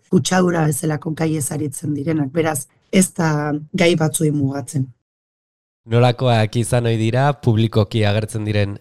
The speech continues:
Speaker 2: zientzialarien kontrako erasoak?
Speaker 1: E, ba, anitzak dira.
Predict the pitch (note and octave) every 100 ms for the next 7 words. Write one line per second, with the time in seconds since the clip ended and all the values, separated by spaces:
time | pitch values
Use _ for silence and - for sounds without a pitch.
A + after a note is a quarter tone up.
0 | - - A2 G#2 - A2+ A2 G#2+ A2 B2+
1 | C3+ A#2 G2+ G#2+ G#2 - F#2+ F#2 F#2 _
2 | _ A2+ A2 G#2+ - F#2+ - - _ _
3 | _ _ _ _ _ _ - E3+ E3+ E3+
4 | F3+ F#3+ E3 F#3+ - F#3 D3+ D#3 D3